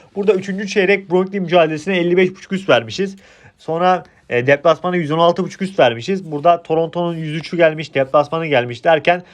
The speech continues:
burada yeşil olaraktan da güzel bir kazanç sağladık. Değerlendirip kazanç sağlayan herkese tebrikler diyerekten devam edelim ve maçlarımıza geçelim. Sizlerden ricam videoya artı dört yüz seviyesinde beğeniler bırakmanızdır.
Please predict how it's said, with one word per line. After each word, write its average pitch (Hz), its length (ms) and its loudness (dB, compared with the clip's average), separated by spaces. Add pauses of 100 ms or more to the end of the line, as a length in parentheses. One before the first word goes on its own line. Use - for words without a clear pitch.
(180)
burada 185 180 2
yeşil 147 380 0
olaraktan 123 500 2
da 180 100 2
güzel 156 320 2
bir 117 80 -12
kazanç 110 300 -4
sağladık. 156 500 -2
Değerlendirip 143 760 -2
kazanç 156 260 -8
sağlayan 113 340 -6
herkese 147 560 -4 (200)
tebrikler 143 520 2
diyerekten 107 440 -2
devam 175 300 2
edelim 180 220 -4
ve 156 60 -2
maçlarımıza 165 560 -6
geçelim. 185 420 -8 (280)
Sizlerden 190 540 0
ricam 202 400 0
videoya 190 440 2
artı 147 420 2
dört 202 240 4
yüz 165 140 -10
seviyesinde 135 540 -4
beğeniler 139 460 -2
bırakmanızdır. 185 640 -4